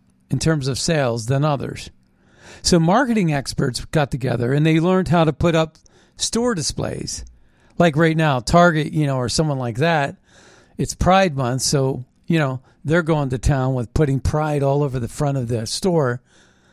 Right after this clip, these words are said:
And people are revolting and rejecting against it, and they're losing lots of money. But come to find out, it really doesn't matter, because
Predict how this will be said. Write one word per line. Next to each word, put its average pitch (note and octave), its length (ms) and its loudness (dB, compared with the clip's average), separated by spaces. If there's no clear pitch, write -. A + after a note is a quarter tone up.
And D#3+ 140 0
people G3 260 4
are E3 100 4
revolting D3 640 2
and C#3 80 2
rejecting B2+ 540 -2
against A#2+ 420 -4
it, C#3+ 100 -2
and C#3+ 80 -2
they're E3 140 4
losing D3+ 340 2
lots C3 280 -4
of C#3+ 60 0
money. C3+ 380 -2
But F#3 140 6
come G3+ 200 2
to F3 60 0
find F3+ 300 2
out, F#3+ 200 2
it F#3 120 -4
really F#3 220 0
doesn't D3 280 0
matter, F#3+ 280 2
because E3 420 2